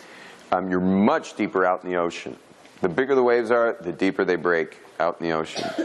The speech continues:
<coughs> Something goes wrong, you could be in fifteen foot waves, you could be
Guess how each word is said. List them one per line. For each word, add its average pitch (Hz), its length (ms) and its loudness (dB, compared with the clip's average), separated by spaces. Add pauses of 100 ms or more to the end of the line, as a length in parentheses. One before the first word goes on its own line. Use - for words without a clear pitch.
(600)
<coughs> - 640 -14
Something 127 300 0
goes 110 260 2
wrong, 113 480 2
you 107 80 -4
could 104 160 -6
be 101 300 2 (200)
in 98 120 2
fifteen 139 440 0
foot 120 200 0
waves, 117 320 2
you 107 60 -4
could 104 120 -2
be 104 200 4